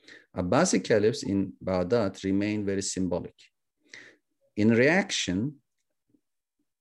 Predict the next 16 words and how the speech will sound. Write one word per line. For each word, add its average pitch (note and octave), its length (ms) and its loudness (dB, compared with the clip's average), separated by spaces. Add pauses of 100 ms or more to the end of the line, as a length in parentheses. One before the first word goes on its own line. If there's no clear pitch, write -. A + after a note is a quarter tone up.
(420)
Caliph C#3+ 460 2
Qadir, A2 500 0 (160)
then G#2+ 140 0
his C#3 280 2
son A2 280 0
Qaim, A2 560 -4 (600)
declare C3 440 2
a A#2 100 2
Sunni C3 760 2
ultimatum A2 720 -2
and F#2+ 140 -4
Sunni A2 440 0
creed, B2 460 0 (520)
declaring A2 600 2
certain G#2+ 460 0
Shias, D3 600 -2